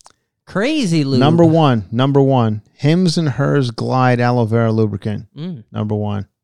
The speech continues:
Speaker 2: Yeah. Oh, they're all, they're breaking it down into different things. Oh, there's so many. Who knew?
Speaker 1: It's a big,
Speaker 2: I
Speaker 1: there's a
Speaker 2: don't
Speaker 1: big
Speaker 2: know.
Speaker 1: lube market
Speaker 2: It's a
Speaker 1: out
Speaker 2: big
Speaker 1: there.
Speaker 2: lube. I don't like it.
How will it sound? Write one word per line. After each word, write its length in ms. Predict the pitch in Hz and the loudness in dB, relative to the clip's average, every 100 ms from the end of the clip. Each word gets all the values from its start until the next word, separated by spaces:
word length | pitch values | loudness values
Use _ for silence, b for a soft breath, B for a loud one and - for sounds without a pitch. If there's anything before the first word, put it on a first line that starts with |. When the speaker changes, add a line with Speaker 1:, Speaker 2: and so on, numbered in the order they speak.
| _ _ _ _ _ _ _ | _ _ _ _ _ _ _
Speaker 2:
Yeah. 240 | 254 240 143 _ _ _ _ _ _ _ | -6 -6 -6 _ _ _ _ _ _ _
Oh, 160 | 151 139 | 0 2
they're 160 | 135 | 2
all, 140 | 135 123 | 2 0
they're 160 | 127 | -2
breaking 320 | 117 135 123 | 0 -2 0
it 60 | 113 | -4
down 180 | 113 110 | -4 -6
into 140 | 107 | -6
different 340 | 107 101 107 107 | -8 -10 -12 -8
things. 260 | 107 101 | -10 -8
Oh, 160 | 170 185 | -8 -6
there's 200 | 233 233 | -6 -6
so 200 | - 180 | -6 -4
many. 380 | 131 165 139 107 | -2 -2 -4 -6
Who 220 | 160 233 | -6 -4
knew? 340 | 240 247 110 - _ _ _ _ _ | -2 -2 -6 -10 _ _ _ _ _
Speaker 1:
It's 80 | 165 | -12
a 40 | |
big, 300 | 156 190 160 | -6 -6 -6
Speaker 2:
I 60 | 156 | -6
Speaker 1:
there's 100 | 180 | -2
a 40 | 214 | 0
Speaker 2:
don't 80 | |
Speaker 1:
big 120 | 262 214 | 0 -2
Speaker 2:
know. 60 | |
Speaker 1:
lube 320 | 175 190 277 | 0 2 0
market 400 | 214 135 131 143 | -2 -4 -6 -6
Speaker 2:
It's 80 | 131 | -4
a 60 | 123 | 0
Speaker 1:
out 60 | |
Speaker 2:
big 120 | 127 127 | 0 0
Speaker 1:
there. 100 | 143 | -2
Speaker 2:
lube. 160 | 160 | -2
I 160 | 120 131 | -4 -6
don't 140 | 139 | -6
like 280 | 143 160 143 | -8 -10 -10
it. 180 | 123 | -12